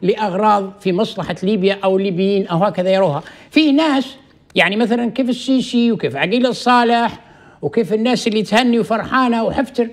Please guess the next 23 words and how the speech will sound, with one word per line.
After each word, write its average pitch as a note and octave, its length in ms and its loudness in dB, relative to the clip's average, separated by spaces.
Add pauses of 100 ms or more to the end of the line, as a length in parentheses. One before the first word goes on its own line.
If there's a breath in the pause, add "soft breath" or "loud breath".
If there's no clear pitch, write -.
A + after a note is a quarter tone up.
(240 loud breath)
هذه C4 580 2
وراء C4 260 0
الأكمة B3+ 640 -2
وما B3 240 0
وراءها، B3+ 520 -2 (340)
وراء G#3 160 2
الأكمة G#3 360 -2
وما A#3+ 100 0
وراءها. B3 180 -2 (240 loud breath)
آه، G#3 540 0
لو C#4+ 260 4
نذكر E4 360 0
الإمارات B3 720 0 (140)
لما F#3+ 220 -2
كان A#3+ 200 -2
في B3 120 -2
الهجوم G#3+ 400 2
على A3 200 -4
طرابلس G3 460 -2
في F#3 160 -2
أربعة F3+ 440 0
أربعة، D3+ 380 -4 (500 soft breath)
آه، D3+ 560 -2